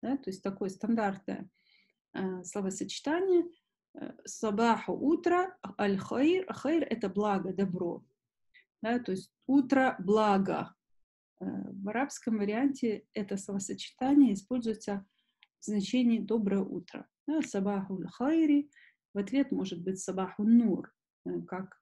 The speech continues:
такой эквивалент тоже. То есть «доброе утро». Переходим к упражнениям. В упражнениях вы увидите, э, аяты, в которых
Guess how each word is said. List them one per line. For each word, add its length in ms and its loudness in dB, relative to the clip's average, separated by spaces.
такой 360 -10
эквивалент 580 -4
тоже. 340 -12
То 120 0
есть 160 4
«доброе 580 2
утро». 400 -4
Переходим 460 2
к 100 -12
упражнениям. 880 6
В 140 -6
упражнениях 720 4
вы 160 4
увидите, 680 -2
э, 340 -6
аяты, 680 -2
в 20 -20
которых 680 -4